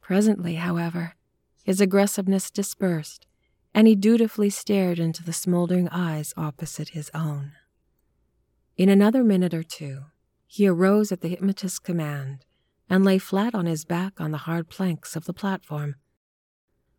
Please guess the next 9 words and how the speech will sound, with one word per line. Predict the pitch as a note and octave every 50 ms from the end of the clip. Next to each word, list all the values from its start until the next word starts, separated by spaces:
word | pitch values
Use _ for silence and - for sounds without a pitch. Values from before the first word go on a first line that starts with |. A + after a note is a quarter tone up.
| _ _
The | - -
crowd | - - - A3+ G#3+ F#3 D#3+ C#3+ C#3 - _ _ _
gasped. | - - G3 G3 F3+ D#3+ D3 C#3 - - - - - - _ _ _ _ _ _ _ _ _ _ _ _ _ _ _ _ _ _ _ _ _ _ _ _ _
You | - E3 E3+ F3 E3+
will | E3 E3+ D#3 D3+ D3
fall | C#3 - - - D#3+ D3 D3 D3 D3 D3 C#3+ C#3
asleep, | C#3 C3 - - - - - D3 D3 D3 C3+ B2+ C3 _ _ _ _ _ _ _ _ _ _ _ _ _ _ _ _ _ _ -
the | G#3+
hypnotist | G3 F#3+ F#3+ - - F3 E3 - - D#3+ D3 - - -